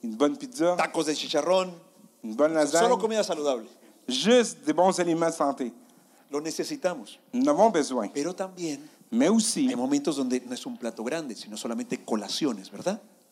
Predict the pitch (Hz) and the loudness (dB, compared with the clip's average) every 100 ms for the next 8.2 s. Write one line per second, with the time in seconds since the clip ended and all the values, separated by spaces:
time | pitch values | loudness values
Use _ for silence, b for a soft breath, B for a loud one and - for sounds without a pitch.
0 | _ - 123 135 151 202 151 147 165 175 | _ -2 2 4 4 2 0 0 2 2
1 | 190 160 143 160 160 175 180 135 143 160 | 2 0 2 2 4 2 4 4 4 2
2 | - 170 165 151 - 165 110 - - 135 | 4 4 4 2 -4 -4 -6 -10 -4 0
3 | 147 151 131 123 120 - 117 107 139 120 | 0 0 -4 -6 -8 -8 -8 -8 -8 -10
4 | 113 - 214 190 190 - - - 120 117 | -8 -4 -2 -2 -6 -10 -20 -4 -2 2
5 | 135 156 156 139 135 156 214 175 185 151 | 4 6 6 4 0 -2 0 0 -2 -4
6 | 139 139 131 127 - - 143 123 123 180 | -4 -4 -4 -4 -6 -8 -6 -6 -4 -4
7 | 214 85 165 151 - 104 190 196 185 165 | -6 -6 -8 -8 -8 -6 -4 -4 -4 -6
8 | 165 | -6